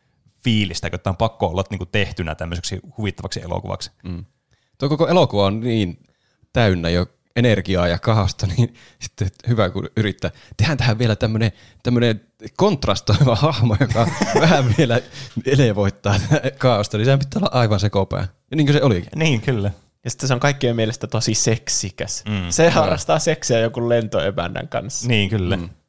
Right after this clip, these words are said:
Speaker 3: Mi-, miksi? Mitä järkeä siinä kohtauksessa
Speaker 2: <laughs> Mä en
Speaker 3: on?
Speaker 2: tiedä.
Speaker 3: Mieti, kun sä oot kuusitoista-vuotiaasta asti miettinyt tätä elokuvaa, niin eikö sulla missään vaiheessa ole tullut mieleen, että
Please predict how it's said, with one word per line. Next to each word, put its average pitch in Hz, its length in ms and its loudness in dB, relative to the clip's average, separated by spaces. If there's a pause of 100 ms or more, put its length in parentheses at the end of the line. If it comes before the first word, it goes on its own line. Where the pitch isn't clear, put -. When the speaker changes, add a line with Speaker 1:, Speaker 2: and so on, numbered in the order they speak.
(380)
Speaker 3:
Mi-, - 240 -12 (240)
miksi? - 600 -2 (280)
Mitä 175 300 4
järkeä 160 420 4
siinä 143 220 2
kohtauksessa 147 640 2
Speaker 2:
<laughs> - 0 -
Mä 131 60 0
en - 60 2
Speaker 3:
on? 120 60 -2
Speaker 2:
tiedä. 101 220 -6 (240)
Speaker 3:
Mieti, 269 220 2
kun - 100 0
sä 170 80 4
oot 170 100 -2
kuusitoista-vuotiaasta 135 1400 0
asti 127 180 -2
miettinyt 123 500 -2
tätä 113 240 2
elokuvaa, 113 580 2
niin 123 140 -2
eikö 156 140 -2
sulla 160 180 2
missään 156 320 0
vaiheessa 127 300 0
ole 117 80 -2 (100)
tullut 127 240 0
mieleen, 127 240 4
että - 160 -4